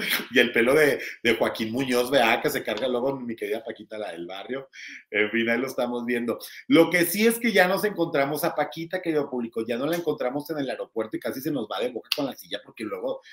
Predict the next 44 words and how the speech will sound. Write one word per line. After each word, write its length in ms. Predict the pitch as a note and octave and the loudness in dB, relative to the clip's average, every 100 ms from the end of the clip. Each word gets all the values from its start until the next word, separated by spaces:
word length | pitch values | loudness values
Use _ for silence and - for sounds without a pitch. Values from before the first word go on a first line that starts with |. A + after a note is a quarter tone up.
| _ - - | _ -18 -14
ay, 120 | B2 | -12
también 260 | D3 C3+ B2 | -8 -6 -4
hay 100 | C3+ | -4
que 100 | D#3+ | -4
decirlo, 360 | D3+ C#3 B2 | -2 -2 -2
los 160 | D3 D3 | -2 -2
compañeros 540 | B2 A2 G#2 G#2+ A2 D3 | -6 -6 -4 -2 -4 -2
reporteros, 540 | E3 B2 - G#2 B2 | -4 -4 -6 -8 -6
pues 140 | E3 E3 | -4 -4
ahí 100 | E3 | -2
se 120 | D3+ | -4
ponían 360 | D3 C3 A#2 | -4 -2 -2
y 60 | C3 | -2
no 160 | B2 G2+ | -4 -2
dejaban 380 | A2 G#2+ A#2+ | -2 -2 -6
que 100 | A#2+ | -8
pasara. 440 | - F2+ - B2+ A2+ - - _ | -10 -8 -4 -4 -4 -10 -20 _
Ahí 200 | E2+ F#2+ | -6 -6
sí 140 | - A2+ | -4 -4
lo 100 | B2 | -2
po-, 160 | A#2 G2 | -2 0
ahí 180 | G2+ A#2 | 0 0
sí 140 | C3 | 2
lo 140 | C#3 | 0
tengo 220 | C#3 C3 C#3 | 0 -2 -2
que 120 | B2 | -2
decir, 320 | A2 E3 F3 | 0 0 -2
porque, 320 | - - F2+ _ _ _ _ _ _ _ _ _ _ _ _ _ _ | -6 -12 -18 _ _ _ _ _ _ _ _ _ _ _ _ _ _
ay, 180 | D#3 E3+ | -2 0
¿qué 100 | E3+ | 0
pasó, 260 | C3 - | -2 -4
mi 100 | F#2+ | -6
querido 220 | F#2 E2+ E2+ | -4 -4 -4
Rubén? 160 | A#2 | -6
Ah, 180 | - - _ | -8 -16 _
sí, 140 | - E2 E2 | -12 -10 -4
ya 100 | F2 | -2
se 80 | F#2+ | 0
nos 140 | F#2+ | 2
fue 100 | G2 | 4
la 100 | A2+ | 6
imagen. 360 | A#2+ A#2 A2 - - - - | 8 6 4 -2 -12 -20 -20
Vámonos, 400 | - D#3 G#3+ A3+ | 6 8 10 8
porque 200 | - G3 | 6 4